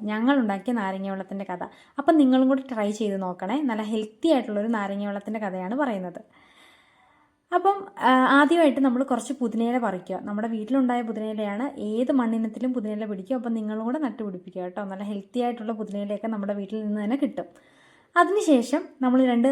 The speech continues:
വലിയ നാരങ്ങയാണ് എടുക്കേണ്ടത്. നിങ്ങൾക്ക് എത്ര പേരാണോ ഉള്ളത് അതനുസരിച്ച് നിങ്ങൾ എടുക്കുക കേട്ടോ നാരങ്ങ. അതിനുശേഷം നാരങ്ങ കട്ട് ചെയ്തിട്ട് ഒരു ബൗളിലേക്ക് നാരങ്ങ നീര് പിഴിഞ്ഞൊഴിക്കുക.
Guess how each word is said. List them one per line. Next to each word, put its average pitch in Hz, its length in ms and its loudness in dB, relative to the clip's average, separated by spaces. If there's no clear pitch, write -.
വലിയ 262 320 4
നാരങ്ങയാണ് 214 500 2
എടുക്കേണ്ടത്. 196 420 -4
നിങ്ങൾക്ക് 311 500 4
എത്ര - 300 0
പേരാണോ 254 500 4
ഉള്ളത് 226 260 0
അതനുസരിച്ച് 220 540 -4
നിങ്ങൾ 240 260 2
എടുക്കുക 180 280 -6
കേട്ടോ 180 200 -4
നാരങ്ങ. 180 360 -8
അതിനുശേഷം 349 480 2
നാരങ്ങ 269 380 4
കട്ട് 247 320 -4
ചെയ്തിട്ട് 214 440 0
ഒരു 233 140 -2
ബൗളിലേക്ക് 202 720 -2
നാരങ്ങ 220 380 0
നീര് 226 300 2
പിഴിഞ്ഞൊഴിക്കുക. 202 680 -6